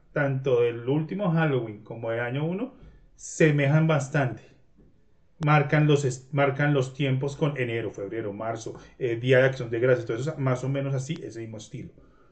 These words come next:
Y es muy buena, también la recomiendo para que la vean. Y dos, señores, ya va siendo tiempo que nos despidamos. Y recomiendo que vean la película, las dos películas, siéntense, disfrútenla.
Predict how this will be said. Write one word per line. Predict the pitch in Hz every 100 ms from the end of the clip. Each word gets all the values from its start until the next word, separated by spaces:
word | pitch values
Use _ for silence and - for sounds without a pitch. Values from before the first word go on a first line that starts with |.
| _ _
Y | 156
es | 143
muy | 135 175 165
buena, | 165 165
también | 165 143 135
la | 139
recomiendo | 151 143 120 120
para | 135 131
que | 135
la | 117
vean. | 110 92 - - _ - -
Y | 190
dos, | 175 233 196 - - - -
señores, | - 185 214 254
ya | 202 185
va | 202
siendo | 220 226
tiempo | 233 233 247
que | -
nos | 262
despidamos. | 254 254 - 170 156 170 226 349 - - - _ -
Y |
recomiendo | 156 180 180 170 170
que | 180 208
vean | 180
la | 180
película, | 190 180 170 202
las | 190
dos | 143 135
películas, | 160 160 170 190 -
siéntense, | 160 151 175 180 185
disfrútenla. | 147 139 135 131 240